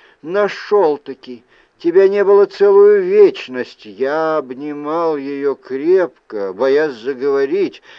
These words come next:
боясь грубой правдой разрушить её счастье. "К чертям правду!" Я погладил чёрные волосы.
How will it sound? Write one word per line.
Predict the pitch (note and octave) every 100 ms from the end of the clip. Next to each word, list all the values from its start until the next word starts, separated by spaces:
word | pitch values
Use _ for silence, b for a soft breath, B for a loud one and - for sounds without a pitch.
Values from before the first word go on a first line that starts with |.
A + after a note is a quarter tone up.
| B
боясь | A2 D3 D#3+ E3 - - _
грубой | A#2+ A#2 D3+ F3 F#3+ E3 D#3+ D#3+
правдой | - D3 D#3 F3 F3 D#3+ E3 E3 D#3+
разрушить | D#3+ D#3 C#3+ D#3+ F3+ F3+ F3+ F3
её | F3 F3 F3+
счастье. | - - F3+ E3 - - C3 A#2 B B
"К | -
чертям | - F#3 E3 G2+ - C3 F#3+ F#3+ D#3+
правду!" | F#3+ F3 F3 C3+ A2+ B2 G#2+ B B
Я | A2+ D3
погладил | C#3+ D3 C#3+ C#3 D3+ D3+ B2+ C#3+
чёрные | C#3+ - D#3 C#3+ C#3+ D3+
волосы. | C#3+ C#3+ D3 A#2 G#2+ - A2+